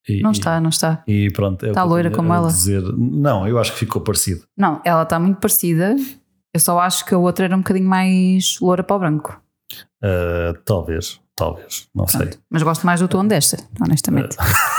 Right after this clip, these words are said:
Speaker 1: <laughs> isso são coisas de mulher, eu não vou entrar por aí. Ahm, esta, esta, esta caracterização, ou seja, ta-, estar tão parecida,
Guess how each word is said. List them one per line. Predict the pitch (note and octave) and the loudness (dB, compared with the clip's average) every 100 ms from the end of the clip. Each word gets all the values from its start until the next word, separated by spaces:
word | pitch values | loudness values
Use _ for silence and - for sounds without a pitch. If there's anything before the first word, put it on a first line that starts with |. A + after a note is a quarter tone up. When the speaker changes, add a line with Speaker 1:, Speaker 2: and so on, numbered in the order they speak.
| - | -6
Speaker 1:
<laughs> | - - - - | -8 -14 -14 -4
isso | A#2 | 0
são | - G#2 | 0 0
coisas | G2+ F#2+ F#2 | -2 -2 -2
de | F2 F#2+ | -4 -4
mulher, | F#2+ F2+ F2+ | -2 -2 -2
eu | F#2+ | -2
não | F#2 | -2
vou | F#2 | -2
entrar | F#2+ G2 | 0 0
por | F#2+ | 0
aí. | F2 - - A#2 | -2 -6 -4 0
Ahm, | A2 A2 G#2+ G#2 A2 A2 A2 G#2+ - - - B2+ | 2 2 0 0 0 0 0 -2 -4 -10 -8 -4
esta, | A2+ B2+ | -2 0
esta, | A2+ - A#2 A2 G#2+ A2 | 0 0 0 0 0 0
esta | G#2+ - - G2 G2 - | 0 0 -2 -2 -2 -2
caracterização, | A2+ A2 G#2 G2 G2+ - G2 G2+ | -2 -2 0 0 0 0 -2 -2
ou | |
seja, | F#2+ G2 | -2 -2
ta-, | A2+ A2+ | -2 -6
estar | - A2 A2 | -4 -4 -2
tão | B2 A#2 | -2 0
parecida, | A#2+ G#2+ - G#2 G2+ A#2 D3+ | -2 0 0 0 0 0 0